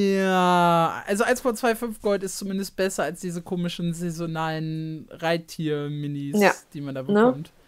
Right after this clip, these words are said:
Speaker 2: Genau, die, die, der Truhen, äh, der, der
Speaker 1: Aber das
Speaker 2: wie hieß
Speaker 1: Barfoot
Speaker 2: das?
Speaker 1: muss man halt,
Speaker 2: Container.
Speaker 1: ja, muss man halt fairerweise sagen, äh, ist halt das Barfoot, was man aus diesem permanenten,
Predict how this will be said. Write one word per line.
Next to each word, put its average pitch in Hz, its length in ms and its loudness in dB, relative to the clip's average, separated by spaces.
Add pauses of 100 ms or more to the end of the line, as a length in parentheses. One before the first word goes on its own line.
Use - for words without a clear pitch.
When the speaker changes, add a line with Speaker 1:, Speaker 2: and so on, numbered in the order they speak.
(140)
Speaker 2:
Genau, 190 360 8
die, 190 200 2
die, 190 160 4
der 185 220 2
Truhen, 185 500 -2 (260)
äh, 208 140 -4
der, 196 140 0
der 185 280 4
Speaker 1:
Aber 196 160 2
das 196 180 -4
Speaker 2:
wie 190 60 4
hieß 220 160 2
Speaker 1:
Barfoot 262 100 4
Speaker 2:
das? 214 60 -6
Speaker 1:
muss 226 100 4
man 202 80 8
halt, 220 100 2
Speaker 2:
Container. 196 260 6 (420)
Speaker 1:
ja, 180 240 -4
muss 180 240 -6
man 196 140 -4
halt 175 160 -2
fairerweise 175 580 0
sagen, 170 540 0
äh, 160 220 -6
ist - 180 -8
halt 170 140 -4
das 170 140 -6
Barfoot, 170 400 -6
was 170 140 -10
man 160 100 -10
aus 156 100 -10
diesem 160 280 -12
permanenten, 165 1000 -4